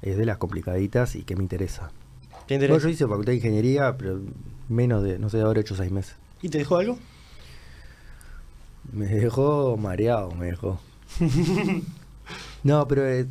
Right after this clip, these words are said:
Speaker 1: sinceramente, o sea, yo salí del, del liceo, creo que hice un poquito de, mm, el fotoclub uruguayo y a la vez estaba haciendo ingeniería y ni siquiera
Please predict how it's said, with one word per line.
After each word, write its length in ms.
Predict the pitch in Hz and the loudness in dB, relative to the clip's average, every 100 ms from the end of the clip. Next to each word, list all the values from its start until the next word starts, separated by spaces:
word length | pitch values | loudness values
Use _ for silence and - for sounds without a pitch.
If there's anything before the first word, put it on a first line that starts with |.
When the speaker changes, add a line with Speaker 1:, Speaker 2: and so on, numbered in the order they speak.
| 131 | -2
Speaker 1:
sinceramente, 460 | 131 139 143 151 | 2 4 4 4
o 40 | 131 | 4
sea, 100 | 131 | 2
yo 40 | |
salí 340 | 131 131 139 143 | 4 4 6 4
del, 220 | 131 117 | 4 2
del 140 | 120 | 0
liceo, 540 | 113 - 151 147 143 131 | 0 2 2 4 2 0
creo 120 | 135 | 0
que 100 | 131 | 0
hice 120 | 131 | 2
un 100 | 123 | 2
poquito 440 | 123 127 131 131 | 2 2 4 4
de, 200 | 123 110 | 4 4
mm, 220 | 104 98 98 - - - - - - - - - - - - - - - | 2 -2 -4 -12 -20 -20 -20 -20 -20 -20 -20 -20 -20 -20 -20 -20 -20 -12
el 60 | 127 | -2
fotoclub 500 | 113 101 127 131 127 | 0 2 4 4 4
uruguayo 920 | 110 113 131 135 131 131 127 127 123 | 4 2 2 0 0 4 4 4 2
y 160 | - 117 | 0 0
a 60 | |
la 100 | 101 | 2
vez 220 | 113 110 | 2 0
estaba 220 | 110 123 117 | 0 2 2
haciendo 200 | 123 123 | 2 0
ingeniería 400 | 117 110 127 131 | 2 4 4 4
y 140 | 113 | 0
ni 100 | 110 | -2
siquiera 460 | - - 143 165 | -2 0 2 2